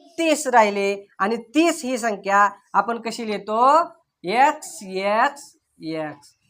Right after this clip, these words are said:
अशा प्रकारे लिहितो. मग एक्स एक्स एक्स हा पर्याय कुठं आहे? पर्याय क्रमांक दोन या ठिकाणी आहे. चला पुढचं आता. लाख ही संख्या देवनागरी,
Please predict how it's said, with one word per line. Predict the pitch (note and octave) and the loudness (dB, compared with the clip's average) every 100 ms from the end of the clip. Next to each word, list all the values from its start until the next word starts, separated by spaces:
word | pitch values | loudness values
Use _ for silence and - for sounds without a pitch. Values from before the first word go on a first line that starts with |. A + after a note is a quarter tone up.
| - | 0
अशा | A3+ A#3 C#4+ | 2 4 0
प्रकारे | B3+ A3 G#3 G3+ | -2 0 0 0
लिहितो. | F#3+ F3+ F3+ F#3 _ _ | -6 -4 -4 -4 _ _
मग | G3 | -2
एक्स | G3 B3 B3+ A3+ | 4 2 2 0
एक्स | G#3+ G#3+ F#3 | -2 -2 2
एक्स | F#3 - - - _ _ _ _ _ _ _ | 2 2 -6 -12 _ _ _ _ _ _ _
हा | - C4+ | 2 4
पर्याय | C4 G#3 G#3 | 6 4 2
कुठं | G#3 G#3+ | 0 4
आहे? | G#3+ G3 G#3 B3+ D4+ - - G3 | 4 4 4 2 2 -6 -4 0
पर्याय | G3+ A3 | 2 0
क्रमांक | A3 G3+ G3 F#3+ F#3 | -2 -4 -4 -4 -6
दोन | A#3 C4 B3 F#3 - _ E3 | 2 6 6 4 -10 _ 0
या | G#3 | 2
ठिकाणी | G3+ F3 E3 E3+ D4 G#4 - - | 2 -2 -2 2 0 0 -10 -2
आहे. | A#3+ A3+ - - - | 0 0 -4 -18 -2
चला | A#3+ G3+ | 4 4
पुढचं | - C#4+ B3+ | 6 4 6
आता. | A3+ F#3+ C#3+ - _ - _ _ _ _ C5+ | 6 4 0 -6 _ -20 _ _ _ _ 0
लाख | A#4+ - - - - _ _ _ _ _ _ _ _ _ _ _ - | 6 6 6 -2 -20 _ _ _ _ _ _ _ _ _ _ _ -6
ही | C#4+ | -4
संख्या | D4 C4 A3+ B3 B3+ G#3+ | 2 2 4 4 4 4
देवनागरी, | F3+ B3+ C#4 D4+ D4 C#4+ | 4 6 6 6 6 4